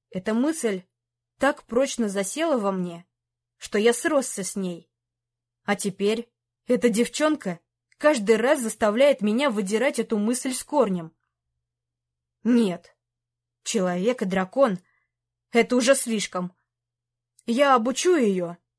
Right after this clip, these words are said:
и пусть идёт. В конце концов, я взялся за это только из-за денег, не более того.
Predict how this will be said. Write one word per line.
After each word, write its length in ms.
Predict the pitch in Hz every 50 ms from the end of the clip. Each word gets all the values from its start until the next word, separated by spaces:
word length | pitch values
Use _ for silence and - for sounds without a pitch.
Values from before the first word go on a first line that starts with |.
| _ _
и 100 | 254 254
пусть 300 | 240 311 330 - - 339
идёт. 400 | 339 247 220 202 185 175 - _ _ _ _ _ _ _
В 120 | - -
конце 300 | - 262 277 262 392 381
концов, 460 | - 285 277 269 - 370 339 - -
я 200 | 220 240 311 330
взялся 380 | 294 240 302 285 285 - 269 254
за 140 | 214 262 269
это 440 | 277 330 359 - 226 196 180 180 - _ _ _ _
только 280 | - 339 311 277 - 320
из-за 220 | 330 247 320 349
денег, 480 | 277 240 240 196 185 180 175 - _ _ _ _ _ _ -
не 160 | 254 285 285
более 340 | 254 277 220 202 196 185 185
того. 420 | - 196 180 175 180 170 170